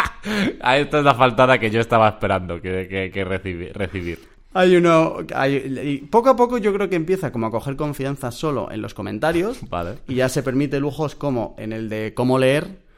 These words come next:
Speaker 2: eh, comentarios tan, eh, lapidarios como, "El concepto de leer buscando resultados, de,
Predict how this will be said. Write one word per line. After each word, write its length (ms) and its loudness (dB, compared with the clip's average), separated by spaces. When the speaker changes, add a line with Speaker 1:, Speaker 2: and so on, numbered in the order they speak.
Speaker 2:
eh, 520 -2
comentarios 800 0
tan, 400 2
eh, 640 -6
lapidarios 760 0
como, 380 -2
"El 140 0
concepto 440 0
de 100 6
leer 200 4
buscando 400 0
resultados, 720 -4
de, 160 -6